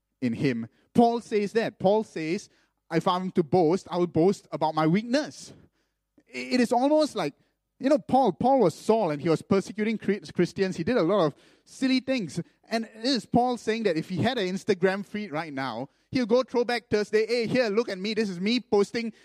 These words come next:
this is me persecuting Christians. Ha ha, what a fool I was." Who, who is gonna do that? It, it takes a crazy man to do that. But it is Paul who admits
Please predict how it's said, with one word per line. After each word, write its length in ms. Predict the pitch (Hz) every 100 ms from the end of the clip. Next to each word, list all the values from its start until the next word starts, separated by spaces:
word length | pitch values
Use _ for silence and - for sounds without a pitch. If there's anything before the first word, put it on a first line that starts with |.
| _
this 260 | 190 214 285
is 100 | 196
me 120 | 247
persecuting 580 | 240 220 240 233 240 240
Christians. 420 | 214 - 240 233
Ha 120 | 220
ha, 220 | 185 220
what 120 | 190 185
a 60 |
fool 220 | - 202
I 80 | 139
was." 460 | 135 131 110 - - _ _ _ _ _ _ _ _ _ _ -
Who, 220 | 339 302 240
who 160 | 349
is 100 | 311
gonna 220 | 294 330
do 100 | 262
that? 180 | 330 339
It, 140 | 208 247
it 80 |
takes 180 | - 494
a 60 | 262
crazy 400 | - 247 254 285
man 160 | 285
to 60 | 220
do 100 | 240
that. 160 | 320 165
But 160 | 226
it 80 | 254
is 180 | 254 - - _ -
Paul 320 | 269 294 302
who 240 | - 208 -
admits 720 | 220 220 190 233 302 - -